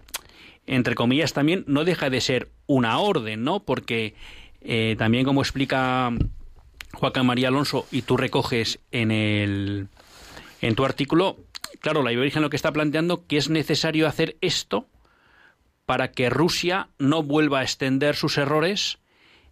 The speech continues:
en, en España. Porque hay un punto en el libro, perdona que te corto y ahora te dejo, y es que de alguna manera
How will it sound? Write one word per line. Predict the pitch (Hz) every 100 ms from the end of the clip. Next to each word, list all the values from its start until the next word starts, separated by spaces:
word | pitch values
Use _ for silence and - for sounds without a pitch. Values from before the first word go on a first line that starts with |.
| _ _
en, | - 127 117 110 107 104 101 98 95 95 95 - -
en | 117
España. | 101 202 185 113 - _ _ _ - - - - -
Porque | 123 120 -
hay | 131 170
un | 170
punto | 175 185 151 185 -
en | - 127
el | 127
libro, | 165 170
perdona | 180 131 135
que | 131
te | 120 131
corto | 139 131
y | 127
ahora | 131
te | 127
dejo, | 131 160 185 - - - _
y | 139
es | 147
que | -
de | 151
alguna | 143 165 170
manera | 165 175 175 180